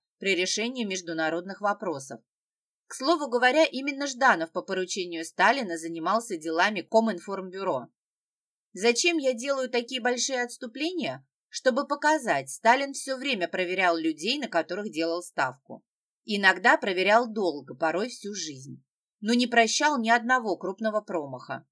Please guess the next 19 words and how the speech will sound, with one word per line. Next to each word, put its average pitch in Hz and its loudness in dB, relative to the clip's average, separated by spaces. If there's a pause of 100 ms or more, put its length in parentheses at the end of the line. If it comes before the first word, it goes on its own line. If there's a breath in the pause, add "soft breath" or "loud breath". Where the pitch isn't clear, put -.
(280)
Жданов 247 4
всегда 269 4
оправдывал 208 2
доверие 190 -2
Сталина. 139 0 (200)
Хотя, 311 2
как 302 2
знать, 220 0
если 254 -4
бы 233 -6
не 240 -8
его 240 -6
скоропостижная 214 -4
смерть 233 -4
в 185 -12
возрасте 196 -4
пятидесяти 196 -12
двух 196 -14
лет 214 -2